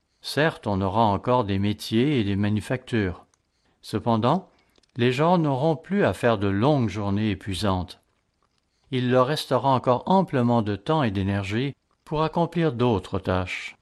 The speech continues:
comme couper le gazon, planter un jardin, faire la lessive et le repassage.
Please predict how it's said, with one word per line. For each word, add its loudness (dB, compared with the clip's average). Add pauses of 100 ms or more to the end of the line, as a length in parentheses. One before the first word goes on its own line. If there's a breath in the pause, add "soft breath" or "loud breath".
(240)
comme 0
couper -2
le 2
gazon, 0 (480 soft breath)
planter -2
un 0
jardin, -2 (420 soft breath)
faire -2
la 2
lessive -2 (240)
et -2
le 2
repassage. -2